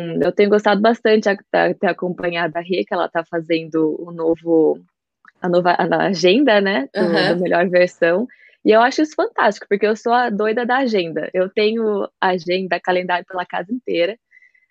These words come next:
Speaker 1: Aí meu marido pergunta, "Ah, o que que vai acontecer nesse dia?" Eu falo, "Ah, olha lá na agenda, olha no calendário." Então a gente se planeja e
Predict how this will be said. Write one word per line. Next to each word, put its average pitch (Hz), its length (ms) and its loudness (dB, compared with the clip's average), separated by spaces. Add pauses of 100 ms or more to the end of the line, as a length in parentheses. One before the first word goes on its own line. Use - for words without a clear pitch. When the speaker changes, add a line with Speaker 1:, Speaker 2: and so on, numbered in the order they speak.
(120)
Speaker 1:
Aí 170 180 0
meu 180 80 0
marido 190 200 4
pergunta, 208 360 0
"Ah, 240 40 2
o 233 40 0
que 277 140 -6
que - 60 -18
vai 311 140 -4
acontecer 277 420 -4
nesse 254 240 -2
dia?" 202 120 0
Eu - 20 -6
falo, 196 180 -2
"Ah, - 180 -2 (300)
olha 180 180 0
lá 185 180 2
na 190 120 -2
agenda, 180 320 -4
olha 165 160 0
no 170 120 -8
calendário." 175 640 -2 (460)
Então 185 200 0
a 190 60 4
gente 214 220 -2
se 233 80 -2
planeja 262 720 2 (1040)
e 170 960 0